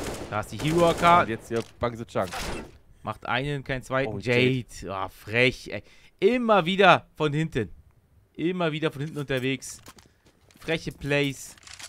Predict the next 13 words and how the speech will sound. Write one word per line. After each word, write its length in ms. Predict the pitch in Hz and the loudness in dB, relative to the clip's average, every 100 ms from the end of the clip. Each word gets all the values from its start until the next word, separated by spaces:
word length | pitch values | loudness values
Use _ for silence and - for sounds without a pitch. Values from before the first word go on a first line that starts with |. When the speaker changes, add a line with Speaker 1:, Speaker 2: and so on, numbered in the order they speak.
| - _ - | -20 _ -20
Speaker 1:
Das 120 | _ - | _ -14
muss 140 | 123 | -6
doch 80 | 131 | -4
jetzt 180 | 120 - | -4 -6
bes-, 180 | - - | -16 -6
wieder 220 | 123 117 | -4 -2
mal, 320 | 117 117 110 | 0 0 -2
äh, 260 | 113 107 104 | -6 -6 -8
bestraft 480 | 104 - 120 170 - | -10 -4 0 0 -2
werden 140 | 110 | -8
für 100 | 95 | -6
den 200 | 107 104 | -10 -10
Gegner. 400 | 98 101 107 123 | -8 -8 -6 -8